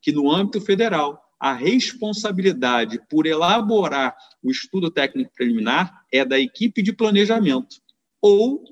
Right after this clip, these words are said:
se não houver uma equipe de planejamento designada, será um trabalho conjunto da unidade técnica do órgão,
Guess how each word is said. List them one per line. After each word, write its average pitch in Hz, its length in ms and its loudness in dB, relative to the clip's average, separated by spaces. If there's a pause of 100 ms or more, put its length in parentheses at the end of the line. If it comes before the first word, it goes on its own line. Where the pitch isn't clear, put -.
(160)
se - 200 -10
não 185 280 -2
houver 160 360 -2
uma 147 120 -6
equipe 147 320 -8
de 131 100 -10
planejamento 131 580 -2
designada, 156 720 0 (220)
será 151 320 0
um 165 60 -4
trabalho 151 360 -2
conjunto 139 640 -2
da 131 140 2
unidade 143 520 0 (120)
técnica 160 480 -4
do 139 160 -6
órgão, 160 360 -2